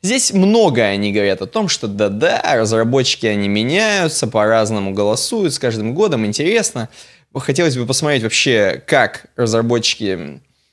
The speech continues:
м, пользуются какими языками программирования, когда начали учить их.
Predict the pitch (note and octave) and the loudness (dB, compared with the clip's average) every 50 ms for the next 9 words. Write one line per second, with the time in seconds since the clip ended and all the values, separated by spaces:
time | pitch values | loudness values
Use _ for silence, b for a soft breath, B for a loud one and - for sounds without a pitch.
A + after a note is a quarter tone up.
0 | _ _ _ _ _ - A2 G#2+ G2+ G2+ G2 G2 G2 G2+ G2 G2 G2 G2+ A2 D3+ | _ _ _ _ _ -10 -6 -4 -4 -4 -4 -4 -4 -4 -4 -4 -6 -4 -2 0
1 | D3+ C#3 A#2 A2+ G#2+ - A#2 - A#2 - B2 A2 G#2+ G#2+ G2+ G2+ A2 - G#2+ G2+ | 0 0 0 -2 -4 -4 -6 -6 -8 -4 -2 -2 -2 -2 -2 -2 -2 -2 -2 -2
2 | G2+ F#2+ G#2+ G#2+ A#2+ D3 A3 C#4 C#4+ B3 G3 D3+ C3 A#2 A#2 A2+ A#2 A2 A2 A2 | -2 -2 -2 -2 -2 -2 -2 -2 -2 0 0 0 -2 -2 -2 -2 0 0 0 -2
3 | - - - G#2 G2+ G#2 A2 - - - C4 A#3+ - D#3 - - - | -2 -2 -2 -2 -4 -2 -2 -2 -2 0 -2 -2 -4 -4 -6 -8 -12